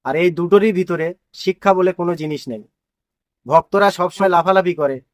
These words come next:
হাতে সংবিধান নিয়ে চলছে, পকেটে কলম নিয়ে চলছে, মানে বিরাট একটা শিক্ষিত ভাইজান।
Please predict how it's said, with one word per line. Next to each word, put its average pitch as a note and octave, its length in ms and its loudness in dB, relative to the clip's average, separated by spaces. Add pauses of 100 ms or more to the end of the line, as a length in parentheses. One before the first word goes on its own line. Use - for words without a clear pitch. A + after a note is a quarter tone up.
হাতে G#3 260 -6
সংবিধান F3 540 0
নিয়ে F3+ 200 0
চলছে, F3 340 -6
পকেটে D#3+ 380 -6
কলম E3 300 -4
নিয়ে E3+ 200 -4
চলছে, E3+ 360 -8 (640)
মানে F#3 180 -8
বিরাট G3+ 460 2
একটা F#3+ 220 -2
শিক্ষিত - 400 -12
ভাইজান। B2 420 -6